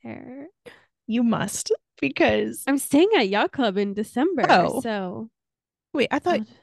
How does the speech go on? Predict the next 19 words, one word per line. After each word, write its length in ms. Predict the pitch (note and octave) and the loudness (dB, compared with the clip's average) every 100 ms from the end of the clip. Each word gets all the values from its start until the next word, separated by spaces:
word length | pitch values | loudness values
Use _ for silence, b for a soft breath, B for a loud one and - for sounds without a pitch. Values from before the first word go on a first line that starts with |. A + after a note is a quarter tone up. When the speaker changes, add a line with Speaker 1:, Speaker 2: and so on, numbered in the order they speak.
| - | -2
Speaker 2:
oh, 340 | D4+ E4+ D#4 | 4 4 4
because 280 | C#4 C4+ B3 | 0 -4 -2
you're 80 | C4 | 2
Speaker 1:
I'm 60 | A#3+ | 2
Speaker 2:
doing, 100 | A3+ | 4
like, 80 | C4 | 4
Speaker 1:
staying 60 | |
Speaker 2:
a 60 | C4+ | 4
Speaker 1:
at 100 | A3+ | 2
Speaker 2:
split 100 | - | 2
Speaker 1:
three 480 | A3+ A#3 D4+ E4 A#3+ | 2 6 6 6 4
Speaker 2:
stay. 20 | |
Speaker 1:
resorts 920 | G3 G3 F#3 F3+ - - - - - | 0 -2 -4 -6 -8 -12 -16 -18 -10
in 140 | A3+ G3+ | -4 -2
Speaker 2:
What's 160 | G3+ | 2
the 140 | F4 F4+ | 2 4
other 180 | A4 | 4
Speaker 1:
December. 80 | E4+ | 2
Speaker 2:
one? 340 | A3 G3+ G2+ | 2 -2 -4